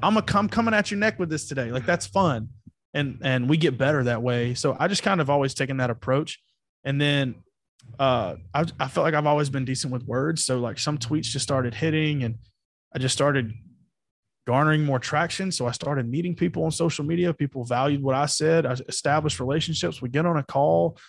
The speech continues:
I listen to their podcast. I reach out. That's another thing. Send the D M, man. What are you scared of? Like, s-, send the fourth D M if you can't get their attention, but, but bring value.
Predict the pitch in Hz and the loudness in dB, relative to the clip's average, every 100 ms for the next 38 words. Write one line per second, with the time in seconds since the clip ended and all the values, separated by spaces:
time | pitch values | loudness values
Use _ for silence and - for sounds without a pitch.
0 | _ 123 147 - 156 147 131 147 156 156 | _ -4 -2 -2 -2 -2 2 2 2 0
1 | 156 151 120 147 135 160 170 147 160 107 | -2 -2 -2 -2 0 -2 -2 -4 -4 -6
2 | 104 - _ _ - 170 180 180 175 - | -10 -16 _ _ -6 -2 2 2 2 0
3 | 123 107 101 _ _ - - 240 247 202 | -2 -4 -14 _ _ -6 2 4 6 6
4 | 208 202 208 190 143 156 185 - _ _ | 6 6 6 6 4 2 0 -4 _ _
5 | _ _ 175 247 240 - - 202 214 185 | _ _ -4 0 0 -2 0 4 6 6
6 | 120 - - _ _ _ _ - 180 185 | 2 -4 -20 _ _ _ _ -6 -6 -4
7 | - 196 - 254 277 - - 262 - 175 | -4 -2 2 4 4 2 2 0 0 0
8 | 214 202 170 156 - 190 202 226 202 202 | 2 2 0 -2 -2 -2 0 -2 0 0
9 | - 196 175 208 185 143 117 - _ _ | 2 0 0 -2 -2 -4 -8 -12 _ _
10 | _ _ - 196 - 165 160 151 185 175 | _ _ -4 -2 0 2 2 2 2 4
11 | 151 156 143 110 | 4 4 4 0